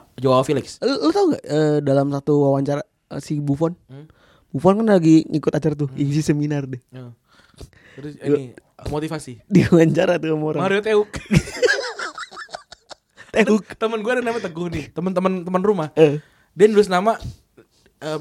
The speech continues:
Speaker 1: nam-, bapaknya kan dipanggilnya Kura tuh.
Speaker 2: Iya.
Speaker 1: Dia nulis Kura Teguh deh mana? Ku-, Kura Teuk.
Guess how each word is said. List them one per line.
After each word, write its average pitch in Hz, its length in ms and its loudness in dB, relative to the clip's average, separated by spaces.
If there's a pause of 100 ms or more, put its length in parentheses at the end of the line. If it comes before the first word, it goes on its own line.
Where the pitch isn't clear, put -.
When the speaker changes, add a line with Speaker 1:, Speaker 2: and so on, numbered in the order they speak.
Speaker 1:
nam-, 160 220 -4
bapaknya 170 380 -4
kan 226 60 -2
dipanggilnya 190 280 -4
Kura 165 300 -2
tuh. 147 180 -8
Speaker 2:
Iya. 143 240 0
Speaker 1:
Dia 185 120 2
nulis 214 200 6 (260)
Kura 165 520 0
Teguh 165 280 0
deh 226 140 4
mana? 208 180 0 (240)
Ku-, 160 300 -2 (280)
Kura 156 720 -2
Teuk. 170 480 -2